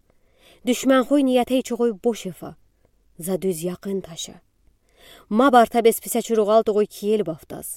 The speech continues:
մա բարթա ճերի էֆչիդեն բես չոյլ չուրկալ տողոյ, թուրին օղա չախչուխեցի թաղաս։ Ամա կոնջուղոն մե դունյանե զախունի շատ լուղա քամթեն է բուն,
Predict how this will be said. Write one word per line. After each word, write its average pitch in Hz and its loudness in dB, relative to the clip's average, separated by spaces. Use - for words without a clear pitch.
մա 247 2
բարթա 226 2
ճերի 226 2
էֆչիդեն 233 -2
բես 226 0
չոյլ 220 2
չուրկալ 220 -2
տողոյ, 180 -2
թուրին 196 -2
օղա 190 -6
չախչուխեցի 185 -14
թաղաս։ 175 -16
Ամա 220 0
կոնջուղոն 233 2
մե 233 2
դունյանե 214 0
զախունի 208 -2
շատ 202 -4
լուղա 196 0
քամթեն 190 -4
է 180 -4
բուն, 160 -6